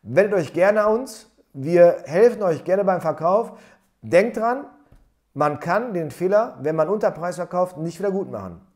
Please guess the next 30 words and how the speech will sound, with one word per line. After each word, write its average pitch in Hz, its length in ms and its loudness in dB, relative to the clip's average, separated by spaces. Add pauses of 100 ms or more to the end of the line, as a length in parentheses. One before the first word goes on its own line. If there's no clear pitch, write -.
Einmal 185 240 0
Geld 196 200 -2
verbrannt 185 320 -4
ist 156 120 -10
immer 156 160 -4
Geld 101 160 -6
verbrannt. 92 380 -12
Ich 120 160 -14
kann 185 240 -6
jedes 175 180 -6
Objekt 160 160 -6
nur 131 80 -8
einmal 175 160 -6
verkaufen. 185 580 -8 (160)
Finde 202 200 -2
ich 170 60 -4
sehr 170 120 2
schade. 196 460 0
Wir 160 120 -2
könnten 185 220 0
die 175 60 0
Objekte, 175 420 0
wie 147 80 -6
man 147 140 -4
es 123 40 -10
hier 143 100 -6
sieht, 170 140 -4
auch 156 120 -2
öfter 196 180 -4
verkaufen. 208 520 -2